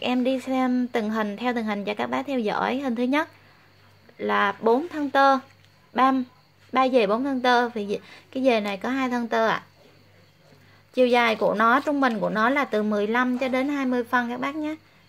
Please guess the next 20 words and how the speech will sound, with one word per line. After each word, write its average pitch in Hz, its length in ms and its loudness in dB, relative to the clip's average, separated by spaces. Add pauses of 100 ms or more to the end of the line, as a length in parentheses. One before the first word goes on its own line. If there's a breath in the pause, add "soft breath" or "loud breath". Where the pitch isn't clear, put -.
(280)
Đây 233 120 -2
là 233 120 2
cái 220 140 -2
thước 269 200 -6
ba 254 160 -2
mươi 233 160 -6
phân 226 260 -4
ạ. 190 140 -6 (1700)
Các 254 60 -12
bác 254 120 -10
nhìn 226 220 -2
nè, 185 60 -6 (480)
hai 247 160 -2
mươi 254 120 2
hai 247 220 0
phân 240 280 -4
luôn 240 160 -2
các 247 80 -4
bác 269 180 -4
ạ. 131 120 -8